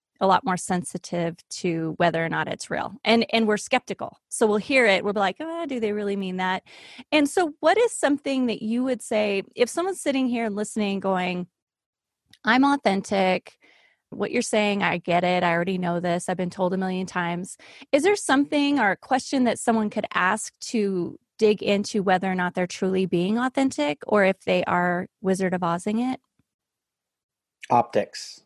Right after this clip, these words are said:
Speaker 2: They have to let the market decide.
Speaker 1: Hmm. So when
Speaker 2: We
Speaker 1: they're
Speaker 2: have, we
Speaker 1: listening it back, or if they're evaluating what kind of content they're putting out, if they're,
Speaker 2: Mm-hmm.
Speaker 1: if there is this, "What will my audience think?"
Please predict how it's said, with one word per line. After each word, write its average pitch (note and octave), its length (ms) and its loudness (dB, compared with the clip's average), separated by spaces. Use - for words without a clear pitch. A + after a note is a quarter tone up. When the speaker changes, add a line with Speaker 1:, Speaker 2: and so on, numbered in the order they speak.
Speaker 2:
They A2 360 4
have A2 260 -2
to A2+ 80 2
let G#2+ 240 4
the G2 60 0
market G2+ 360 -2
decide. F2 460 -10
Speaker 1:
Hmm. F#3 200 -2
So A#3 160 2
when G#3+ 120 4
Speaker 2:
We - 40 6
Speaker 1:
they're A3+ 80 6
Speaker 2:
have, G#3+ 80 4
we G#3+ 60 4
Speaker 1:
listening G#3+ 320 0
it G3 160 -2
back, G#3+ 400 2
or F#3+ 100 2
if F3+ 120 -6
they're F3 440 0
evaluating F#3 880 2
what F3 160 0
kind F#3 180 -4
of F3+ 60 -6
content F#3 380 -4
they're F3+ 100 -4
putting F3 340 -2
out, F3 160 0
if F3+ 140 -4
they're, F3 360 2
Speaker 2:
Mm-hmm. - 40 -20
Speaker 1:
if G#3 100 -2
there G3+ 160 4
is F#3+ 240 0
this, - 640 -2
"What G#3+ 320 2
will F#3+ 180 0
my F3+ 160 2
audience G3 520 -4
think?" - 520 -6